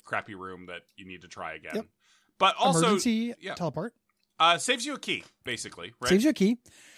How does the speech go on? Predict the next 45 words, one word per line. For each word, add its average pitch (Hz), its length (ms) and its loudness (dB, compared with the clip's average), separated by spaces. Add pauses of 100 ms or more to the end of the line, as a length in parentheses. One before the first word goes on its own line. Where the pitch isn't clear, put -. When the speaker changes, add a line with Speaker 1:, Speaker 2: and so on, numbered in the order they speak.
(280)
Speaker 2:
Allows 202 380 4
you 214 180 0
to, 190 640 -2
uh, 156 440 0
go 170 220 6
to, 175 420 4
you 160 60 0
know, 156 100 4
get 156 120 0
to 165 80 0
the 165 60 -2
shop 175 280 2
earlier 156 560 2
if 143 240 -4
you 151 120 -2
Speaker 1:
Mm-hmm. 139 80 -2
Speaker 2:
need 143 240 -2
to, 139 440 -2 (220)
you 170 80 -2
know, 143 80 0
if 131 60 -8
there's 156 120 -4
something 156 120 -2
to 143 60 -6
buy. 208 220 2 (380)
My 277 160 6
favorite 165 300 4
use 131 180 -4
for 131 100 -8
this, - 400 -4 (160)
uh, 147 220 2
and 170 100 2
this 196 100 6
is 180 60 2
also 180 240 4
true 170 160 2
of 147 60 2
the 139 60 -4
Stars 156 320 0
card, 127 280 -8
so 143 80 -4
I'm 139 80 -4
burning 139 300 0
cast, 131 480 -8 (580)
um, 175 400 2